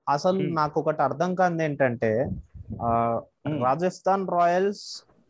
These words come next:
Speaker 1: అంత మంచిగా ఎలా పర్ఫామ్ చేస్తున్నారు లాస్ట్ టైం కంటే ఈసారి పోలిస్తే?
Speaker 2: చారి గారు,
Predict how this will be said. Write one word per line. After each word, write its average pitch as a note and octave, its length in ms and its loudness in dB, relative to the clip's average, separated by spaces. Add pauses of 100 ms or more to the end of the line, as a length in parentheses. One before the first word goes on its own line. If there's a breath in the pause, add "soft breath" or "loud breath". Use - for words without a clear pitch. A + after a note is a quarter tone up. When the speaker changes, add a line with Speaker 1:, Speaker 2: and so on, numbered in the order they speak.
(140)
Speaker 1:
అంత D#3+ 160 2
మంచిగా F3+ 420 2
ఎలా D#3+ 280 2
పర్ఫామ్ F3 560 0
చేస్తున్నారు D3+ 560 0 (240)
లాస్ట్ A#2 440 0
టైం D#3 180 0
కంటే D3+ 400 0
ఈసారి C#3 380 0
పోలిస్తే? A#2 540 -2 (2000)
Speaker 2:
చారి B2+ 200 2
గారు, B2 360 0